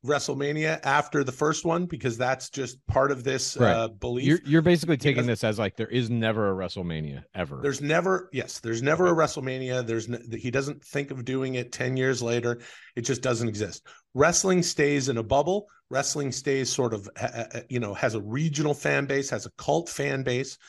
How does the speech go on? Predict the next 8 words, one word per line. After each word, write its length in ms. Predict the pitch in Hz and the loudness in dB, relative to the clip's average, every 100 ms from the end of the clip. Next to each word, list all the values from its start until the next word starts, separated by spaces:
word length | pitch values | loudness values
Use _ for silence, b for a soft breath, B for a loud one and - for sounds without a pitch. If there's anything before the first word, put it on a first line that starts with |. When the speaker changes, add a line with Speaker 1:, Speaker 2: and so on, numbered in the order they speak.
| B B B - | B B B -2
Speaker 1:
Um, 260 | 123 120 120 | 2 2 2
I 140 | 127 123 | 0 0
do 320 | - 156 190 | 0 0 0
think 340 | - 156 151 | 0 -2 -2
that 180 | 135 113 | -6 -8
pop 280 | - 139 - | 0 0 0
culture, 640 | - 131 123 - 120 110 - b b _ | -2 -2 -2 -4 -4 -4 -8 b b _
um, 500 | 120 113 107 101 101 | -4 -2 -4 -6 -10